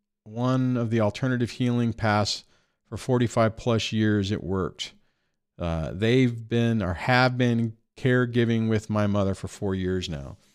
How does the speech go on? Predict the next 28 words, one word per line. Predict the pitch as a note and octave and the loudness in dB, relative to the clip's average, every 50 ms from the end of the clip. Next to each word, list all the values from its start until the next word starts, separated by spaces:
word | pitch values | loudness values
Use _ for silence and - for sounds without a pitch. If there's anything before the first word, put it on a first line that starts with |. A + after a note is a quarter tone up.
| _ _ | _ _
<clears throat> | _ _ _ _ _ - | _ _ _ _ _ -2
I'm | F#3 A3 E3+ D#3+ D3 B2 C3 C#3 | 2 4 6 6 6 6 4 4
missing | C#3 D#3 D#3 - D3+ C3 A#2 | 6 6 4 4 2 0 0
part | - - - A2+ A2+ G#2+ | -2 0 2 2 2 2
of | G2+ F2+ | 2 2
that, | F2 E2+ F2 D#2+ - - | 0 0 -2 -4 -6 -6
but, | F#2+ F#2 F2 - - _ _ _ _ _ _ _ _ _ _ _ _ _ _ - | -6 -6 -6 -6 -10 _ _ _ _ _ _ _ _ _ _ _ _ _ _ 6
or | C#3+ C#3+ C#3+ | 8 8 10
maybe | D3 D3 D#3+ E3+ | 10 8 6 6
you're | D#3+ | 4
talking | D#3+ F3 D#3 D3 | 6 4 4 6
about | B2+ G#2+ G#2+ | 4 2 2
you, | A2 A2 A2 G2 E2+ D2+ D2+ E2 E2+ _ _ _ - | 2 2 2 2 0 -2 -4 -8 -12 _ _ _ -6
that | G2+ | -4
you're | F#2 G#2+ A#2+ B2+ C3 C3 | 0 2 4 4 4 4
the | A#2+ A#2 A2 G#2+ G2+ F#2+ G2 - _ _ _ _ _ _ _ _ _ _ - B2 | 4 4 2 2 2 -2 -4 -8 _ _ _ _ _ _ _ _ _ _ -6 -4
empathetic | B2 A2+ B2 A2 - B2 A2+ A2+ A2+ G#2 - - A#2 | -4 -2 -2 -2 0 2 2 4 4 2 0 -2 -8
middle | A2+ A2+ G#2+ A2 G#2 | -4 -2 -2 -2 -2
kid | - - A#2+ A2 G#2+ G#2+ G#2 G2 F#2 | -2 0 0 2 2 2 2 0 0
that | G2 F2 E2 | -2 -2 -2
was | G2 F#2+ F#2 | -2 -2 -2
a | F2+ | -2
scapegoat. | - - - F#2 F#2 F#2 - - - G2 F#2 F2+ - | -4 -4 -4 -4 -4 -4 -4 -4 -4 -4 -4 -2 0
Man, | A#2 C3 C3+ C3 | 0 2 2 4
I | C3+ C3 | 4 2
tell | D#3+ - - A#2+ A2+ | 2 2 2 2 2
you, | A2 G#2 G2 F#2+ - | 2 2 0 -2 -2
it, | - A#2+ C3 - - | -2 -2 -2 -2 -4